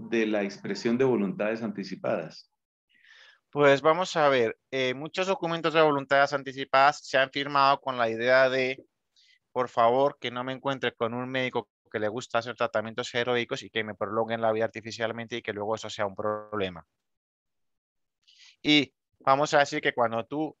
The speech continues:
Speaker 2: eh, haces una reanimación cardiopulmonar, cuando esta es exitosa, el paciente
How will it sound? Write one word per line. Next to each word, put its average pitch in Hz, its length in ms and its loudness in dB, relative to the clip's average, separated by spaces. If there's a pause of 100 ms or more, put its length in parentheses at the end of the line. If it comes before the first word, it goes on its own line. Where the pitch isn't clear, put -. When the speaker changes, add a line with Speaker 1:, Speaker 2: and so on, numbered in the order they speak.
Speaker 2:
eh, 104 720 -2 (100)
haces 120 360 -2
una 131 260 -2
reanimación 117 500 -4
cardiopulmonar, 120 720 -4
cuando 104 300 -2
esta 113 220 -4
es 123 120 -10
exitosa, 113 800 -4
el 104 140 -10
paciente 104 560 -8